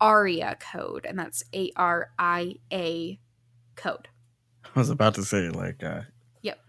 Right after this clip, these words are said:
Speaker 1: not like
Speaker 2: got it.
Speaker 1: area code. It is a goofy-ass pun, which I respect.
Speaker 2: <laughs>
Speaker 1: Gavin, what's your first one?
Speaker 2: My recommendation is another art podcast, uh, much in, uh, <laughs> much in the similar vein of A Long Look. Uh,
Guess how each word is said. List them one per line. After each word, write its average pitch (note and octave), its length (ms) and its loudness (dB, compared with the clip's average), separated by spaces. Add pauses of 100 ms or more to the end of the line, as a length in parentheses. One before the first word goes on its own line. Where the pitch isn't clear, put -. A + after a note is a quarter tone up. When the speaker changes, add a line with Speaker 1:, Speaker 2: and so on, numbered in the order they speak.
(220)
Speaker 1:
not F#3+ 120 -2
like F#3+ 120 -2
Speaker 2:
got - 80 -4
it. F3+ 40 0
Speaker 1:
area E3+ 220 -4
code. - 220 -2
It F3+ 140 0
is F3 120 -2
a E3 240 -2 (120)
goofy-ass A3+ 680 6
pun, D#3+ 340 2
which D#3+ 220 -2
I F3+ 180 10
respect. F#3 580 4 (460)
Speaker 2:
<laughs> - 480 0
Speaker 1:
Gavin, A#3 380 8 (160)
what's G#3+ 300 4
your G3+ 120 4
first - 240 -6
one? - 160 -14 (420)
Speaker 2:
My A2+ 220 8
recommendation A2+ 760 6
is G#2+ 420 4
another G2+ 640 6
art F#2+ 240 4
podcast, F#2+ 800 4
uh, F#2 320 4
much G2+ 240 4
in, G2+ 480 0
uh, G#2 200 2 (640)
<laughs> - 640 -10
much B2+ 180 6
in A#2+ 60 8
the A#2+ 80 6
similar A#2 320 6
vein G#2+ 280 8
of G2+ 60 4
A G2+ 40 4
Long G2+ 300 6
Look. G2+ 360 6
Uh, F#2+ 320 4